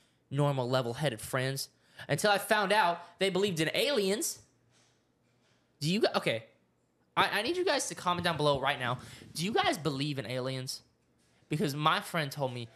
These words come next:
it's not even a belief. He knows there's aliens. No one knows there's aliens unless you,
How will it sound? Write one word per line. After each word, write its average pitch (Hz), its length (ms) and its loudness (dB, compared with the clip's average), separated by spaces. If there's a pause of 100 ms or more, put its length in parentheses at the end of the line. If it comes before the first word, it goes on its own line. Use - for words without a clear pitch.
(200)
it's 156 140 -2
not 165 140 2
even 139 180 -2
a 123 40 -4
belief. 131 360 -8
He - 160 -6
knows 127 420 -2
there's 107 200 -8
aliens. 73 580 -10 (1400)
No 135 220 8
one 123 240 2
knows 107 320 0
there's 113 220 2
aliens - 580 0
unless 127 340 2
you, - 80 -6